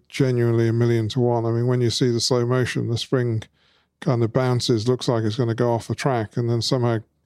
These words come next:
kicks back onto the track and hits Felipe. So it was a pretty shocking event, and, and one which, uh,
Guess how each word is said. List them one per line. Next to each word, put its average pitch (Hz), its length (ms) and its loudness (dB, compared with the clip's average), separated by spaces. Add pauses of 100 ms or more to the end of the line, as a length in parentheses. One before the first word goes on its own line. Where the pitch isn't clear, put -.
(380)
kicks - 360 -4
back 117 300 0
onto 123 380 0
the 110 60 2
track 110 440 -4
and 120 220 -2
hits - 480 -2 (500)
Felipe. 120 640 0
So 117 480 0 (1160)
it 156 120 4
was 147 180 4
a 139 60 2
pretty 151 580 4
shocking 127 720 2 (520)
event, 123 560 0 (380)
and, 120 560 0 (100)
and 117 240 0
one 117 260 0
which, 127 360 -4
uh, 117 260 0